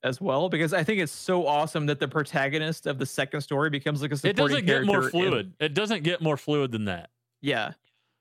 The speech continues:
Speaker 1: I think it's, I think it's, like, such a cool little decision to, to make a supporting character, uh, out of one of your, your protagonists, because it actually makes you,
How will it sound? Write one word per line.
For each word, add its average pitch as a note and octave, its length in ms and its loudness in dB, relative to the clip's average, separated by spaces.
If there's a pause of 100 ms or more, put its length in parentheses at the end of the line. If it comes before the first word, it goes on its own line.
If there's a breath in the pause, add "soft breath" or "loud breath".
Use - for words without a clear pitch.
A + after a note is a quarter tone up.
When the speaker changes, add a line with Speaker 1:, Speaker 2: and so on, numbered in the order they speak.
(200)
Speaker 1:
I F3 80 0
think A3 160 0
it's, - 180 -4
I F#3 100 0
think G3+ 160 0
it's, F3 100 -4
like, F3 140 -2
such - 200 -6
a F3+ 40 -10
cool F3+ 320 0
little E3 340 2
decision D3 580 -4
to, C3 340 -2 (280)
to E3 100 -4
make E3 180 0
a D#3+ 60 0
supporting D#3+ 420 -2
character, C#3 800 -2
uh, B2+ 300 0
out C#3 200 2
of C3 220 -2
one D3 180 0
of C3+ 80 0
your, C3+ 260 0
your C#3 100 -2
protagonists, F#3 540 0
because D#3+ 380 -2 (240)
it E3+ 80 2
actually F#3+ 400 0
makes E3+ 400 -2
you, E3 420 0